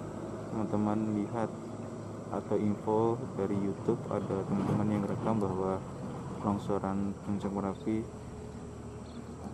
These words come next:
telah terjadi. Nah, teman-teman, ini saya zoom sudah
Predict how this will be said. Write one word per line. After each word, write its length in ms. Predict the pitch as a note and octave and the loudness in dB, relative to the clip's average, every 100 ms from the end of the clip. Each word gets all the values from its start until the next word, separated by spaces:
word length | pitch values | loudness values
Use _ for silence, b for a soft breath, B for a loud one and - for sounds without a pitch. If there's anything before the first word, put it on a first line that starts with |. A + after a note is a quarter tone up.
| - | -2
telah 200 | G#2 G2+ | 0 0
terjadi. 640 | - - G2+ F#2 - F#2+ F#2 - - - - - - - - - - - - - - - - - - - - - - | -4 -4 -4 -4 -4 -4 -4 -8 -10 -10 -10 -12 -12 -12 -12 -10 -10 -12 -12 -12 -12 -12 -12 -12 -10 -10 -10 -10 -4
Nah, 160 | A2+ | 0
teman-teman, 480 | G#2 A2 G#2+ A#2 C3+ C#3+ - - - | 2 2 2 2 2 0 -6 -10 0
ini 400 | B2 B2+ C3 C#3+ | 2 4 4 4
saya 400 | D3+ C3 A#2 A#2+ A2+ | 2 2 4 4 4
zoom 240 | C3 C#3+ | 4 4
sudah 480 | C#3+ - A2+ G#2+ A#2 | 2 0 0 4 4